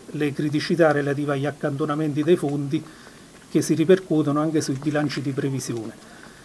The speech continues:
E soprattutto sono stati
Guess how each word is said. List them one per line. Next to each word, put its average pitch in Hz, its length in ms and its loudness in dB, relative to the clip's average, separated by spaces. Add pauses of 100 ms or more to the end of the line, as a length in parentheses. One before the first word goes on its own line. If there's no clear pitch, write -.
(340)
E 165 100 2
soprattutto 196 1160 6 (340)
sono 160 280 0
stati 147 600 6